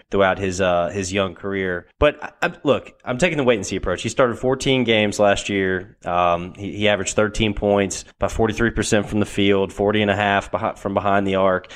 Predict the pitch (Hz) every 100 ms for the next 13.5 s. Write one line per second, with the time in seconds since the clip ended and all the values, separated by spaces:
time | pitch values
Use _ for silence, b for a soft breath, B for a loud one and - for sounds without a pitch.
0 | B - 98 95 92 104 113 110 98 101
1 | 104 104 101 101 101 98 98 104 98 101
2 | 98 95 95 101 98 92 101 101 92 98
3 | 98 104 101 101 101 98 92 - - 90
4 | 85 87 - 98 - 98 90 - 117 -
5 | - _ - - - 123 120 120 104 120
6 | 107 110 95 98 104 117 117 107 127 123
7 | 127 139 151 147 101 92 92 104 104 107
8 | 98 - B - 120 104 107 - 107 107
9 | 107 117 110 98 113 113 143 151 - 120
10 | 104 _ 120 113 120 117 110 135 - 101
11 | 101 104 98 107 101 98 117 98 92 95
12 | - 104 104 110 101 104 90 - 120 -
13 | 110 - 117 110 107